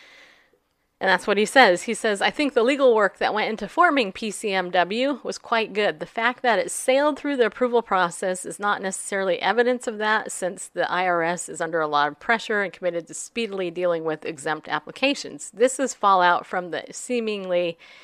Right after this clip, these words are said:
uh, interminable scandal. Nonetheless, as a layman, I see the handiwork of a good lawyer in the articles of P C M W. Whether an organization is a church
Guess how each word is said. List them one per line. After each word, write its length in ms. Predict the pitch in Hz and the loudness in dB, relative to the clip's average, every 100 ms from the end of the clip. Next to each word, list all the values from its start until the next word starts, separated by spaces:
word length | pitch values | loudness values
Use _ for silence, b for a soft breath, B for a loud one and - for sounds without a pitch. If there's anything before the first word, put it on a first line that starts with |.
| B B B _ | B B B _
uh, 360 | - 165 151 160 - b b b b _ | -4 0 0 -2 -8 b b b b _
interminable 1040 | 202 196 - 262 247 214 190 175 180 180 | -6 -6 0 0 2 0 2 4 4 4
scandal. 720 | - - 220 214 185 69 - - _ - | -2 -8 -4 -2 -2 -4 -8 -12 _ 0
Nonetheless, 580 | 240 254 220 214 220 - | 2 4 2 0 -2 -6
as 160 | 185 | -6
a 60 | 175 | -2
layman, 600 | 208 240 226 220 220 220 - | 0 0 -2 -2 -2 -2 -2
I 140 | 185 | -2
see 320 | 196 214 208 | -4 -6 -6
the 280 | 180 165 160 | -2 0 0
handiwork 600 | - 233 214 208 202 196 | -2 -4 -2 0 0 0
of 80 | 160 | -4
a 40 | |
good 200 | 170 208 | -2 0
lawyer 400 | 196 202 196 202 b b b | 0 0 0 -2 b b b
in 140 | - 170 | -10 -4
the 60 | |
articles 440 | 165 196 - 190 185 | -2 -2 -2 -4 -4
of 80 | 175 | -8
P 160 | 202 | -12
C 180 | 185 180 | -10 -6
M 140 | 165 | -6
W. 460 | 175 214 220 214 208 B B B B | -4 -4 -2 -4 -4 B B B B
Whether 320 | 226 226 214 | 2 4 4
an 80 | 185 | 2
organization 920 | - 208 226 208 185 190 196 208 196 | 4 2 4 -2 0 -2 -2 -6 -6
is 180 | - 165 | -6 -8
a 80 | - | -8
church 560 | - 330 330 277 - | -6 -2 -2 -4 -10